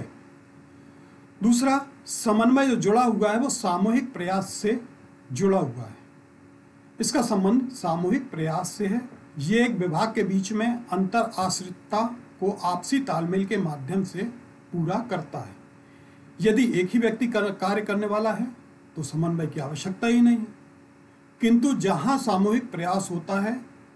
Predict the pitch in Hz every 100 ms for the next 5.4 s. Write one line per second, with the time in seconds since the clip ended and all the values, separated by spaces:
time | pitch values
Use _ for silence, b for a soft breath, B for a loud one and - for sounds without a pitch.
0 | - 143 165 196 226 190 190 185 156 165
1 | 170 160 185 185 170 151 147 - - -
2 | 202 - - - - 160 165 - 202 226
3 | 240 - 170 170 175 180 180 165 180 143
4 | 139 160 - 190 240 - - - - -
5 | 220 220 151 -